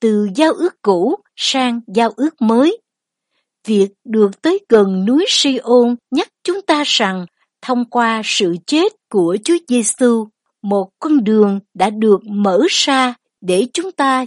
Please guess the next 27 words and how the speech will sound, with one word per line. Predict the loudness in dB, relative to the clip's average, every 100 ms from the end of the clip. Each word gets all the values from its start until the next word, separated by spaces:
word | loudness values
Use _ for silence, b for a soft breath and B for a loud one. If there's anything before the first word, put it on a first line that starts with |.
| -6
dạn | -2 -2 -2 -6 -4
dĩ | -2 0 -2 -2
đến | -4 -4 -2
gần | 0 0 -2 -4
Đức | -4 -2
Chúa | -4 0
Trời | 2 2 0 _ _
trong | -4 -4 -2
sự | -2 -2 -2
phước | 0 -2 -2
hạnh | -6 -6 -6 -12 _ -2
và | -2 -2 -4
vui | 0 0 -2
thỏa. | -8 -4 -6 -6 _ _ _ _ _ _ _ _ -4
Cuộc | -2
sống | 0 -2 -2 -6 -6
hiện | -4 -4 -4
tại | -6 -4 -4 -6 _ -4
với | 0 0 -2 -2
quá | -2 -2 -2
nhiều | 2 4 2 2
loại | 0 0 0 -2
âm | -2 -2 -4
thanh | -4 -4 -4 -8 _
đang | -4 -2 0 -2
chi | -2 -2 0
phối | 0 0